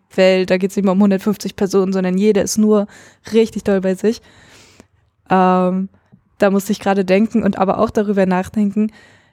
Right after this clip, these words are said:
dass ich es liebe, wenn ich woanders bin, zu gucken, oh ja, lass, mach mal irgendwie Musik bei YouTube an oder was guckt der denn da bei Instagram oder so. Einfach, weil ich von meinen Sachen immer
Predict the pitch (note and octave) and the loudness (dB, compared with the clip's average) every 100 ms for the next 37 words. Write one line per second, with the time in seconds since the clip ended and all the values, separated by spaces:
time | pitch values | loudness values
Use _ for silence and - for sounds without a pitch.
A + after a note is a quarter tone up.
0 | _ - G3 G3+ G3 G3 - G#3+ A3+ C4 | _ -4 0 0 0 -2 0 2 4 4
1 | A#3+ A#3 A3 G#3 G#3 G3 G3+ G#3 A#3 A3 | 4 2 2 2 0 0 -2 2 2 2
2 | A3 - A3 A3 G#3+ - G3+ A3+ G#3+ F#3+ | 0 0 2 2 0 -4 -4 -2 0 0
3 | G#3+ A3 A3 G#3+ G#3+ - - - - G#3 | 2 2 2 2 0 -4 -14 -18 -14 -2
4 | A#3 A3+ A#3 A#3 A3 - A3+ A3 G3 A3+ | 0 2 4 4 2 0 0 0 2 2
5 | A#3+ C#4+ - C4 C4 C4+ - A3+ A3 A#3 | 2 0 2 4 4 2 -2 -2 0 0
6 | A#3 A3+ A3 A#3+ - B3+ - A3 A#3 A#3 | 0 -2 0 -2 -2 -8 -2 0 0 -2
7 | A3+ A3 A#3+ - A#3 - A#3 A3+ A3+ G#3+ | -2 -2 -2 -4 -4 -4 -2 0 0 0
8 | A#3 A#3 - - - - - G#3 G#3 G#3 | -2 -2 -14 -20 -20 -4 0 0 0 0
9 | F#3 G#3+ - G#3 G3+ G#3+ A3 G#3+ G#3 G#3+ | 0 -2 0 0 2 2 2 0 0 0
10 | G#3 G#3 | 2 2